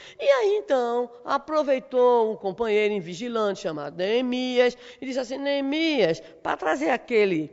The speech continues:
né, aquele sujeito aqui do Sinédrio, eu tenho que ter uma denúncia." E Neemias, que devia fazer parte daquele famoso cordão dos puxa-sacos, né, disse, "Eu faço, não tem problema nenhum, não."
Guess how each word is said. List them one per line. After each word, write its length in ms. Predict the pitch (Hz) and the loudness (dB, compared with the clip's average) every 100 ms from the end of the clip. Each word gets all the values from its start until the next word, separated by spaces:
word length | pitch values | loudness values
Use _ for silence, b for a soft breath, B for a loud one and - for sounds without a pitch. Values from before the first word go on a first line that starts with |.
| - | -14
né, 300 | - 196 185 151 _ _ | -8 -8 -8 -12 _ _
aquele 180 | 196 185 | -8 -8
sujeito 800 | - 165 135 165 170 160 139 120 - | -8 -8 -2 4 4 2 -10 -12 -12
aqui 500 | 151 147 - 247 277 | -10 -10 -10 -8 -8
do 100 | 175 | -8
Sinédrio, 720 | 156 160 151 196 277 254 156 B B B | -10 -10 -4 0 2 2 -2 B B B
eu 120 | - | -4
tenho 200 | 220 269 | -2 -12
que 120 | 247 | -10
ter 120 | 226 247 | -6 -6
uma 100 | 240 | -2
denúncia." 720 | - 262 233 247 - 175 - B B | -2 -2 0 -2 0 -4 -4 B B
E 140 | 508 | -8
Neemias, 640 | 622 587 554 302 302 277 - | -4 -4 -4 -6 -4 -6 -8
que 80 | |
devia 260 | 247 226 226 | -10 -6 -6
fazer 300 | - 202 208 | -4 -4 -4
parte 440 | 208 180 180 175 | -2 2 2 0
daquele 320 | 170 165 180 170 | -6 -4 -6 -6
famoso 400 | 170 160 160 151 | -8 -6 -8 -6
cordão 640 | 147 143 185 262 185 139 B B | -8 -2 2 4 2 -4 B B
dos 140 | 165 160 | -14 -14
puxa-sacos, 840 | - - - - 240 139 - - | -14 -14 -12 -6 -4 -4 -8 -12
né, 180 | 156 226 B B | -10 -10 B B
disse, 220 | 254 285 | -8 -4
"Eu 80 | 554 | -4
faço, 500 | - 523 587 679 - | -2 -2 2 0 0
não 60 | - | -2
tem 100 | 622 | 0
problema 240 | 622 605 | 2 0
nenhum, 240 | 605 659 | -2 -4
não." 280 | 679 587 605 | -2 0 -2